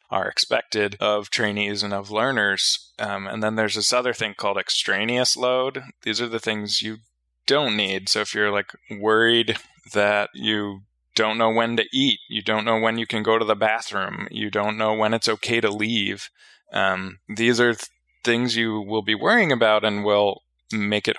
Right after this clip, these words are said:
harder to do the job that you're there for. So I think the better expectations you set, the less work the,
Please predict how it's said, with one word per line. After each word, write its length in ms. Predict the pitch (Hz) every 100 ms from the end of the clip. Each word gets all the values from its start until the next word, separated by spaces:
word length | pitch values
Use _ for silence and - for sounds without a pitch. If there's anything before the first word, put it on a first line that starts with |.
| -
harder 300 | 104 104 101
to 100 | 101
do 400 | 92 98 95 95
the 80 | -
job 320 | 98 95 95 95
that 120 | 113
you're 140 | 104
there 180 | 98 104
for. 300 | - 101 95 - _
So 320 | - 113 107 101 101 180
I 80 | 117
think 240 | - 131 - - _
the 560 | 110 101 101 104 104 98 101
better 280 | - 113 123
expectations 800 | 113 - - 107 - 160 - 113
you 100 | 104
set, 320 | 95 107 95 95 _ _ _ _ _ -
the 600 | 107 104 107 98 95 - - _ _ _ _ _
less 400 | 107 113 123 - 107
work 460 | 107 135 117 - - - - _ -
the, 640 | - 95 104 98 95 104